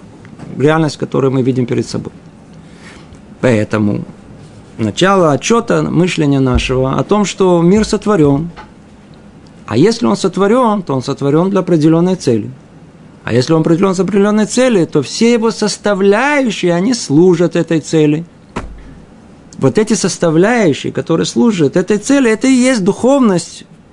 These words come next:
всего творения, которое вокруг есть. Другими словами,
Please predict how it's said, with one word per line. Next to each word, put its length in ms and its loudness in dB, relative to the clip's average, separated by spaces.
всего 300 0
творения, 420 0
которое 320 0
вокруг 320 -4
есть. 220 -6
Другими 320 4
словами, 680 0